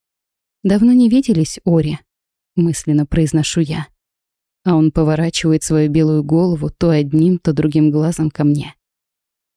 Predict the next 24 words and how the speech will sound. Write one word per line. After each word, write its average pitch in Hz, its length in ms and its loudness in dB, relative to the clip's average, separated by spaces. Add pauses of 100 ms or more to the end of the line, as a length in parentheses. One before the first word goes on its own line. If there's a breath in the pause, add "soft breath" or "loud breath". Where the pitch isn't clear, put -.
(140)
«Я 202 220 0
думала, 240 380 2
ты - 160 -2
уже 214 200 2
нашёл 220 360 0
себе 202 260 -2
другую 170 380 0
хозяйку». 175 600 -4 (1120)
«Не 180 220 4
смешно», 175 640 0 (560)
раскрывает 226 640 -2
клюв 202 360 -4
птица, - 480 -2
отвечая 160 560 -2
мне, 143 260 -2 (360)
но 214 160 2
понятно 240 420 2
же, 165 120 0
что - 200 -4
только 180 280 -2
я 196 220 2
пойму, 156 360 2
что 156 220 -2
она, 160 340 0